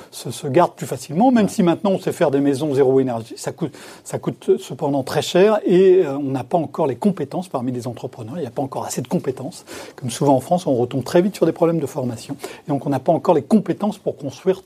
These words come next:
Speaker 1: tous les logements zéro énergie qu'il faudrait. Donc, euh,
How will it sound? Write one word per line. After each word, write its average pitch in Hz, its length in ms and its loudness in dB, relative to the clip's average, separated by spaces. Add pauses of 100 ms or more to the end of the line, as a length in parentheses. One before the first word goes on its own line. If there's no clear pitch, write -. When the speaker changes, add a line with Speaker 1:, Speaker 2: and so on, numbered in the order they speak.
(100)
Speaker 1:
tous 226 180 4
les 190 140 6
logements 147 420 0
zéro 135 320 0
énergie 127 340 -6
qu'il - 160 -18
faudrait. 127 300 -14 (500)
Donc, 156 220 0
euh, 151 260 4